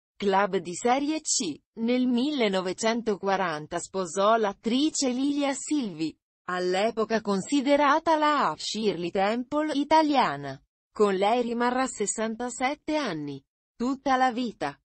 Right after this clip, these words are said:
Ebbero tre figli, due femmine e un maschio, e quattro nipoti.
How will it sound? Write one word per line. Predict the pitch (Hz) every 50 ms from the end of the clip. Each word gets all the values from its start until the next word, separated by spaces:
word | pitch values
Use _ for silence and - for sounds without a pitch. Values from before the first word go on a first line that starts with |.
| _
Ebbero | - 330 330 285 240 196 196 214 208 202 196
tre | - 233 226 240 185
figli, | 190 - - 277 294 294 302 302 302 269
due | 214 262 285 277 262
femmine | - - 208 190 170 151 147 147 147 151 160 160 165 160 156
e | 160
un | 175 180
maschio, | 180 190 208 247 302 - - - - - 330 330 311
e | 247 208
quattro | - - - 320 269 320 - - 294 311
nipoti. | 302 294 285 262 240 208 165 147 139 - - - -